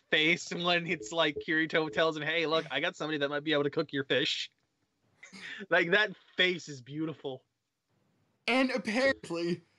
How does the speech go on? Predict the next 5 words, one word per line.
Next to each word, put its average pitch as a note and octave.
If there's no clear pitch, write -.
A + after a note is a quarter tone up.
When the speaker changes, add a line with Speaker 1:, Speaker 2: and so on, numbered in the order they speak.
Speaker 2:
Asuna G3+
somehow B3
managed G3+
to A3
recreate A3